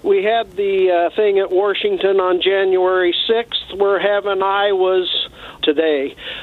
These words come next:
Our legislators, uh, uh, Republican, uh, in the Senate, are pushing through,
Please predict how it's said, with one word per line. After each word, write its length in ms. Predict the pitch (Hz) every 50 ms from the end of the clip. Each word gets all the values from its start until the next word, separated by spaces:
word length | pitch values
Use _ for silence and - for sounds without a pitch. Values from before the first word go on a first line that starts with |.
| - -
Our 280 | 180 185 208 233 226 220
legislators, 1080 | 214 220 226 220 220 208 196 - - - 202 196 190 190 185 190 190 190 190 190 175 - -
uh, 40 | 185
uh, 720 | 175 170 170 165 175 180 190 180 180 175 170 170 165 165 160
Republican, 840 | 170 175 175 - 202 196 196 190 196 185 - 202 190 190 190 185
uh, 180 | 185 170 170 185
in 260 | - 196 185 185 196
the 100 | 196 - -
Senate, 380 | - 214 196 190 185 180 175 165
are 120 | 170 151
pushing 500 | 147 - - 202 196 185 185 196 185 185 175 180
through, 460 | - 185 190 190 190 190 185 185 180